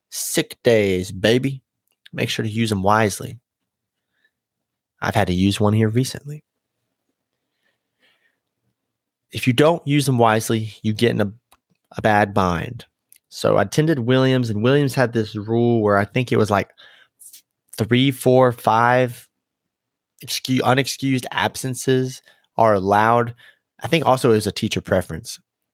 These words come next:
before you were told, like, "Hey, if you miss another day, I'm probably gonna drop you from the class." And I've only had that happen one time, and I used all my skips before midterms. So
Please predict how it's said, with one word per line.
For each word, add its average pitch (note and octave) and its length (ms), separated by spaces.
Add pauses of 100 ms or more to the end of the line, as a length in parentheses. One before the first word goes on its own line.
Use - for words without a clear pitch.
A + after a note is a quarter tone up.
(500)
before A#2+ 480
you A2+ 340
were G2 140
told, G#2+ 340
like, F#2+ 180
"Hey, F#2 300
if F2 100
you G#2 120
miss G2 180
another G2 260
day, F#2 200
I'm F2+ 260 (160)
probably A2 240
gonna F#2 160
drop F#2 260
you - 60
from E2 80
the F#2+ 80
class." - 580 (840)
And A#2+ 460
I've B2 200
only F#3 140
had E3+ 120
that D#3+ 80
happen C#3 300
one B2 180
time, C#3 460 (520)
and B2+ 140
I B2 60
used C3+ 420
all C#3 240
my C3+ 140
skips - 640 (260)
before A#2+ 300
midterms. - 720 (1400)
So F#2+ 560